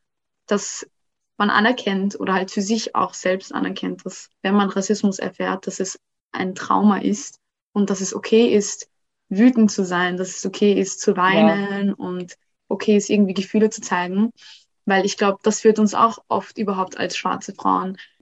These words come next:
Speaker 1: ähm, das Bild, das Menschen von uns haben, dass wir stark sind und eh, also generell ausländische Frauen, dass wir viele Sachen aushalten.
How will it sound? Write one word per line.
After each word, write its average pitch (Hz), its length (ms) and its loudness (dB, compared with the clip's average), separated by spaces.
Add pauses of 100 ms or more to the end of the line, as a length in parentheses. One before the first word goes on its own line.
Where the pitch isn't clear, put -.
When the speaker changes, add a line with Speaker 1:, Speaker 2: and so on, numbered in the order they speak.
(140)
Speaker 1:
ähm, 196 260 2
das 196 180 -2
Bild, 233 240 2
das - 260 -2
Menschen 202 340 0
von 190 120 -6
uns 190 180 -8
haben, 185 240 -4
dass 180 200 -10
wir 190 240 -2 (300)
stark 208 420 0
sind 196 560 4
und 185 480 -10 (500)
eh, 220 220 6
also 196 280 2
generell 214 320 4
ausländische 196 460 0
Frauen, 190 120 -4
dass 190 160 -4
wir 196 120 0
viele 202 180 0
Sachen 190 240 -4
aushalten. 190 760 -4